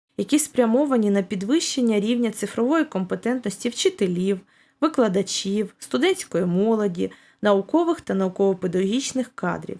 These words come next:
Запрошуємо всіх бажаючих відвідати наш сайт. Лінк та Q R-код представлені на слайді.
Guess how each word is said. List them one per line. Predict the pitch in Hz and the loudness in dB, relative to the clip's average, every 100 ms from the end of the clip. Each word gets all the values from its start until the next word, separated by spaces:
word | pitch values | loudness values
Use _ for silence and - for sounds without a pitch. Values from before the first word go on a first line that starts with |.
| _ _ _ _ | _ _ _ _
Запрошуємо | 208 254 339 392 - 269 247 | 0 2 2 2 2 2 2
всіх | 240 294 254 | 2 2 4
бажаючих | 220 202 269 294 185 - 175 - | 2 2 4 4 2 0 -4 -4
відвідати | 175 240 311 285 196 | 0 0 2 0 0
наш | 185 269 - | 0 0 0
сайт. | - 170 160 175 - - _ - | 0 0 -2 -6 -14 -20 _ -2
Лінк | 233 269 240 - | 2 4 2 0
та | 180 | -4
Q | - | 0
R-код | 185 180 190 - 370 - | 2 2 0 -2 -2 -2
представлені | 208 196 - 196 254 254 240 196 | -6 -6 0 2 2 2 0 2
на | 185 226 | 2 0
слайді. | - - - 180 170 | -2 -6 -8 -10 -10